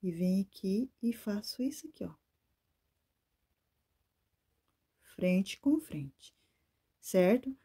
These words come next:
Você, só colei o meinho. Agora, eu não vou colar essas beirinhas aqui, certo?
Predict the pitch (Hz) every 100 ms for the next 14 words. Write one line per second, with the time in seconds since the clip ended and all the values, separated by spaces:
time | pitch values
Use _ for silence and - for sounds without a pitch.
0 | _ 175 175 - - - - - 220 220
1 | 226 214 262 370 381 381 330 175 156 151
2 | - _ 175 165 175 180 185 254 294 269
3 | 294 302 285 175 170 208 302 - _ _
4 | _ _ _ - 196 214 202 247 254 233
5 | 254 269 - 156 - _ _ _ _ _
6 | - 190 277 311